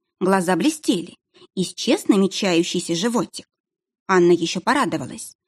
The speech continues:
Ему полезно вылезти на некоторое время из-за компьютера.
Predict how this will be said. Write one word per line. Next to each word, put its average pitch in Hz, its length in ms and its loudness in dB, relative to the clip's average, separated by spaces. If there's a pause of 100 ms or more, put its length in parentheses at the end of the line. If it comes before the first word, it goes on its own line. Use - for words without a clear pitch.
(160)
Ему 180 280 6
полезно 180 520 2
вылезти 185 420 0
на 180 100 6
некоторое 175 460 2
время 269 340 4
из-за 180 260 -6
компьютера. 180 760 -2